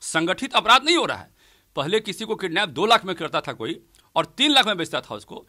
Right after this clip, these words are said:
और फिर अगला उसको दस लाख में बेचता था और अगला पच्चीस लाख में बेचता था। तो इस तरह से एक, एक गिरोह, ये सारे गिरोह के लोग एक बिजनेस की तरह उसको कर रहे थे अपहरण।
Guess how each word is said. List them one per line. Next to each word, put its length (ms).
और 80
फिर 160
अगला 220
उसको 240
दस 240
लाख 100
में 100
बेचता 260
था 120
और 220
अगला 160
पच्चीस 380
लाख 100
में 80
बेचता 240
था। 200
तो 100
इस 160
तरह 160
से 160
एक, 280
एक 100
गिरोह, 640
ये 100
सारे 300
गिरोह 260
के 100
लोग 240
एक 160
बिजनेस 300
की 120
तरह 140
उसको 220
कर 160
रहे 100
थे 120
अपहरण। 300